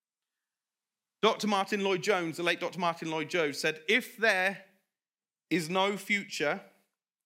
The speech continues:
sorry, that there is no future for the Christian church unless it involves the Lord reviving the church." There's no future for the church. Yes, there is in God's grand purpose. Yes, there is. We know there is.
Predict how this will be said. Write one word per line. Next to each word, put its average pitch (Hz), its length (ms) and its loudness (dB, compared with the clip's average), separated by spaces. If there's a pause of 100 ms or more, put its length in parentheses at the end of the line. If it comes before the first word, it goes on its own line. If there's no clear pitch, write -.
(560)
sorry, 135 240 0
that 147 200 2
there 170 160 2
is 220 140 0
no 208 140 0
future 156 500 -4
for - 140 -8
the 165 80 -4
Christian 165 420 -8
church 135 500 -2 (460)
unless 185 680 -2
it 180 200 -4
involves 170 540 -2
the 156 80 -6
Lord 165 440 0
reviving 143 800 -4 (240)
the - 60 -18
church." - 640 -12 (880)
There's 165 160 2
no 226 220 2
future 220 500 -2
for 214 100 -6
the 190 100 -4
church. 170 520 -2
Yes, - 160 -2
there 208 140 -2
is 214 100 -4
in 214 100 -4
God's 185 480 -4 (1800)
grand 190 360 4
purpose. 147 460 -6
Yes, - 180 -6
there 156 100 -10
is. - 240 -12
We 135 80 -8
know 165 180 -2
there 123 180 -4
is. - 240 -20